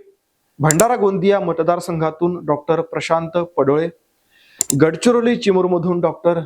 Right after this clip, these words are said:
नामदेव किरसान, तर चंद्रपूर मतदारसंघात प्रतिभा धानोरकर यांना उमेदवारी दिली आहे. पण चंद्रपूर मतदारसंघात कोण उमेदवार असणार,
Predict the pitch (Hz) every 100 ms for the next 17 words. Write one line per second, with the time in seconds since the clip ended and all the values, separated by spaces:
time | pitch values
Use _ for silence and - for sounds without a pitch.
0 | - 143 143 147 170 175 - 151 151 160
1 | 113 - 147 147 156 151 170 185 170 143
2 | 147 160 160 143 131 135 - _ - 139
3 | 160 151 165 123 131 156 127 107 - 135
4 | 131 143 156 143 127 117 110 151 123 104
5 | 90 _ _ _ - - 220 220 196 220
6 | 269 269 220 208 220 214 214 180 190 196
7 | _ _ - 180 120 113 _ _ _ -
8 | 151 143 139 147 - 160 156 113